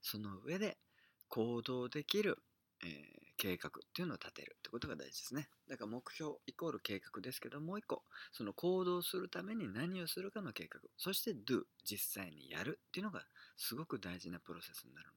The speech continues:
ので、えー、そこはちょっと覚えておくといいかなと思います。で、決めてしまったらそれでずっとやらなきゃいけないかというと、全然そうではなくて、もう一日スパンでも見直ししたっていいんですよ。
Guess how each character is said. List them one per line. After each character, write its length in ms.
の 40
で、 160
え 60
ー、 20
そ 140
こ 80
は 80
ち 60
ょ 20
っ 20
と 160
覚 140
え 40
て 80
お 40
く 100
と 80
い 60
い 20
か 140
な 80
と 100
思 80
い 60
ま 100
す。 40
で、 120
決 180
め 120
て 100
し 160
ま 120
っ 120
た 100
ら 100
そ 140
れ 100
で 80
ず 140
っ 20
と 160
や 80
ら 100
な 100
き 80
ゃ 40
い 60
け 140
な 120
い 40
か 140
と 100
い 40
う 40
と、 140
全 200
然 80
そ 200
う 40
で 80
は 100
な 120
く 120
て、 220
も 60
う 40
一 180
日 180
ス 100
パ 140
ン 80
で 60
も 120
見 120
直 160
し 160
し 60
た 100
っ 20
て 120
い 40
い 20
ん 40
で 60
す 100
よ。 60